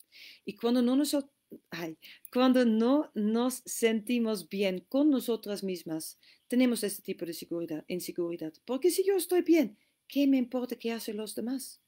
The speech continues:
No me toca. Yo, de, de hecho, yo puedo inspirar, yo puedo ayudar, pero debe estar bien conmigo misma.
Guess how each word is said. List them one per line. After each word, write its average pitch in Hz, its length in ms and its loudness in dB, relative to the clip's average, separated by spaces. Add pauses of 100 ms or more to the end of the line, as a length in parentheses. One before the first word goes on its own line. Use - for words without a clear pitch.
(460)
No 226 260 4
me 254 140 4
toca. 269 560 -4 (280)
Yo, 247 340 -4
de, 202 280 0
de 226 180 2
hecho, 262 160 0
yo 214 240 0
puedo 226 200 2
inspirar, 226 600 -2
yo 214 160 -2
puedo 220 320 0
ayudar, 233 540 -2
pero 196 240 -4
debe 202 340 2
estar 214 320 -8
bien 165 260 -6
conmigo 175 420 -4
misma. 160 460 -8